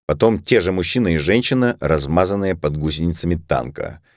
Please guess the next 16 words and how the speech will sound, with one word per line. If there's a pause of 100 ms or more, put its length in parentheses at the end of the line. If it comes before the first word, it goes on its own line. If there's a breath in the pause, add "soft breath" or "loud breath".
(180)
Потом
те
же
мужчина
и
женщина,
истекающие
кровью
через
глаза. (380)
Мозги
текут
у
них
из
ушей,